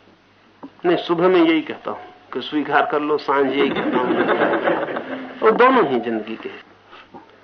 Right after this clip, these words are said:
हाँ, एक और सवाल किसी ने पूछा, इसको आखिरी मान लें।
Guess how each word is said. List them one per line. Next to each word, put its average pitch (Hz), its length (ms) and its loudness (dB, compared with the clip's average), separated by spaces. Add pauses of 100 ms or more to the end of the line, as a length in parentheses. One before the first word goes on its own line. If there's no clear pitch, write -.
(140)
हाँ, 147 180 2
एक 147 280 -2
और 143 160 2
सवाल 113 320 -4
किसी 113 260 -10
ने 123 80 -2
पूछा, 135 300 -6
इसको 123 260 -6
आखिरी 110 420 -4
मान 127 200 -4
लें। 131 180 -12